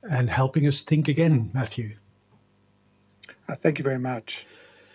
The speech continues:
Speaker 1: Ever since it arrived at our, at our shores early last year,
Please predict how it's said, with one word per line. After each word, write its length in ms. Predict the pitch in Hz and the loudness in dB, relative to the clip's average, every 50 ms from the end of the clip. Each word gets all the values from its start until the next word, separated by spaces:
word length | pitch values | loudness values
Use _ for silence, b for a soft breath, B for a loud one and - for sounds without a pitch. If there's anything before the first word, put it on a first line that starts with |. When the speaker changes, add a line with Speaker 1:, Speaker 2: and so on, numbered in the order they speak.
| B B B B B B B B B _ | B B B B B B B B B _
Speaker 1:
Ever 220 | - 180 185 190 180 | 0 2 2 4 2
since 580 | - 214 185 180 165 - - - - - - 359 - | 4 4 4 4 4 2 0 -2 -4 -4 -6 0 2
it 120 | 170 135 | 4 4
arrived 460 | 139 127 135 139 147 143 139 139 - | 6 6 6 6 6 4 4 4 2
at 80 | 139 123 | 2 2
our, 200 | 120 120 123 131 | 2 0 0 0
at 200 | - 190 127 120 | 0 0 0 0
our 160 | 120 113 98 | 0 0 -2
shores 560 | - - - 170 160 147 139 127 120 117 101 | -4 0 4 4 6 6 6 6 4 2 2
early 260 | 131 131 127 120 123 | 2 2 2 2 2
last 440 | 120 120 113 107 104 - - - - | 0 0 -2 -4 -4 -6 -8 -2 0
year, 340 | 165 165 160 131 120 113 | 2 4 4 2 0 -2